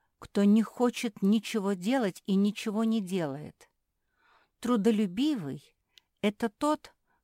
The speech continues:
кто не хочет ничего делать, но всё делает.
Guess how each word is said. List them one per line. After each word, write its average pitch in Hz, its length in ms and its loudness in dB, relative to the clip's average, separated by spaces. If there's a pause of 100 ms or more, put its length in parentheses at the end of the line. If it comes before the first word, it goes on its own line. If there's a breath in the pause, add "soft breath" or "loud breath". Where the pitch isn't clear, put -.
кто - 240 0
не 240 180 4
хочет - 600 -4
ничего 147 460 -8
делать, 143 580 -10 (200)
но 190 200 2
всё 285 320 -6
делает. 208 680 -6